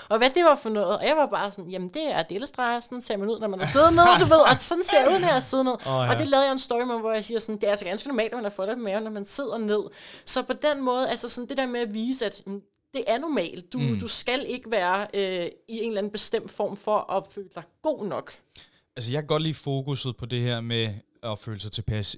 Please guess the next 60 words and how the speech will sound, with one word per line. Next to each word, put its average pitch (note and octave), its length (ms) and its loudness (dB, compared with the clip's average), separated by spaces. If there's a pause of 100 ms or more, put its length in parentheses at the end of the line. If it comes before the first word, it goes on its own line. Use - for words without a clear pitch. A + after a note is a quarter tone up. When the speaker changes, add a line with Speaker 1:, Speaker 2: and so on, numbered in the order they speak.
(120)
Speaker 2:
i A#2+ 40 -10
sin G#2+ 160 -6
egen F2+ 140 -6
krop. D#2+ 220 -12 (120)
Speaker 1:
Ja. F#3+ 100 -14 (840)
Speaker 2:
Men B2+ 760 -4 (1400)
jeg B2+ 140 -2
kan, C#3 180 -6
jeg, C3 200 0
jeg C3 100 -2
er B2+ 40 0
også, C#3 220 -2
jeg D3 80 -2
er C3+ 40 0
også C#3+ 200 -4
lidt D3 160 -8
på, C#3 460 -6
på, A2+ 280 -6 (420)
på A#2 100 -8
sideplan C3 540 -2
omkring A2+ 340 -4
det A#2 80 -4
her. A#2+ 80 -2 (180)
Der C3+ 60 2
er C#3+ 60 2
nogle D3+ 240 -4
enkelte D#3+ 320 -4
profiler, C3+ 380 -4
der B2+ 80 -4
gør B2 180 -2
det, C3 100 -4
som B2+ 100 -4
jeg A2 80 -4
synes C#3 160 -4
gør A#2+ 120 -2
det A2 100 -2
rigtig G#2 200 -6
godt, D3 180 2
for - 60 -16
de D3+ 80 -4
gør C3+ 140 -2
det B2+ 80 -4
kontinuerligt. A#2 720 -8
Speaker 1:
Ja. G#3 100 0
Speaker 2:
Har C3 120 -4
meget A#2+ 240 2
fokus A#2+ 300 -6
på - 80 -20
det A#2 100 -4
her A2+ 80 -2
med, A2+ 120 0
at, A2 220 -2
at, - 280 -8
øhm, G2+ 440 -2
at G2 140 -8
du A2 80 -8
skal G#2 180 -8
være G2+ 120 -6
tilpas. A2 380 -2
Så. A2 160 -2